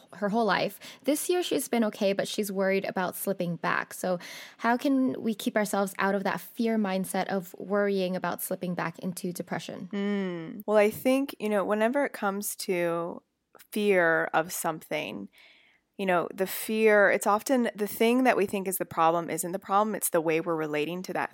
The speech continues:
Speaker 2: thing.
Speaker 1: Mm.
Speaker 2: And so I say that because instead of trying to, like, get rid of the fear or make it go away, I would really embrace it. And almost, like,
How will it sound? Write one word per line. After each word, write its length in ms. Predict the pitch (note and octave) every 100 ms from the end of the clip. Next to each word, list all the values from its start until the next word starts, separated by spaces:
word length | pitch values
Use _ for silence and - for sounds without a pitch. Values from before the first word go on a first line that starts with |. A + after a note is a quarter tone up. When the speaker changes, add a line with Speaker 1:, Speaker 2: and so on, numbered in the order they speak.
| -
Speaker 2:
thing. 320 | E3+ G#3 C4
Speaker 1:
Mm. 380 | A3+ G3 G3 F#3+ - _ -
Speaker 2:
And 160 | G3 G3+
so 580 | - G3+ F3+ E3+ E3 -
I 100 | F3
say 280 | F#3+ - G#3+
that 260 | G#3+ F#3 -
because 800 | E3+ - F#3 E3+ D#3+ D#3 F3+ - _ _ _ _ -
instead 360 | G3+ G3 A3+ A3
of 120 | G#3
trying 320 | - F#3 F#3
to, 100 | G3
like, 240 | F3+ E3
get 140 | F#3 -
rid 180 | E3 F3
of 140 | E3+
the 80 | F3
fear 540 | - E3+ E3+ F3 E3+ -
or 100 | E3
make 240 | D#3+ E3
it 120 | E3
go 240 | E3+ D#3+ D#3+
away, 560 | D#3 D3+ D#3 G#3+ D#4 -
I 120 | -
would 140 | F#3+ G3
really 240 | G#3 G3
embrace 460 | F3+ D#3+ D3+ F#3 -
it. 200 | - - -
And 360 | F#3+ F3+ F3 F3
almost, 500 | G3 A3 G3+ G3 -
like, 240 | E3+ -